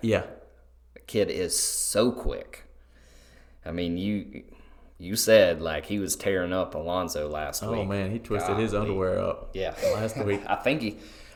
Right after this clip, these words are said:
Speaker 2: I don't know if he's even come out of that
Speaker 1: Yeah.
Speaker 2: yet.
Speaker 1: <laughs> He
Speaker 2: Wow.
Speaker 1: got a, he's in rehab from Lamptey.
Speaker 2: <laughs> He got
Speaker 1: The damage <laughs> Lamptey did.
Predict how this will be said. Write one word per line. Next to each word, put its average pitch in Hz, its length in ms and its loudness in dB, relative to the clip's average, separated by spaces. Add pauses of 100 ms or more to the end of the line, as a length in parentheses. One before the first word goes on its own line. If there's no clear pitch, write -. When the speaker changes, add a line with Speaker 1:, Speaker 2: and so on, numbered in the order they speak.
Speaker 2:
I - 60 -4
don't 104 160 4
know 95 140 6
if 92 100 2
he's 98 220 -2
even 90 200 -4
come 92 200 -2
out 123 160 2
of - 80 0
that 87 260 0
Speaker 1:
Yeah. 123 200 8
Speaker 2:
yet. - 100 4
Speaker 1:
<laughs> - 140 2 (340)
He 156 240 4
Speaker 2:
Wow. - 60 2
Speaker 1:
got - 420 6
a, 180 40 -2 (200)
he's 131 160 0
in 117 120 0
rehab 113 480 2
from 95 320 -4
Lamptey. 104 440 -2 (600)
Speaker 2:
<laughs> - 920 -4
He 117 60 -2
got 117 340 2
Speaker 1:
The 113 60 -2
damage 107 480 2
<laughs> 104 100 2
Lamptey 113 480 0
did. 95 280 2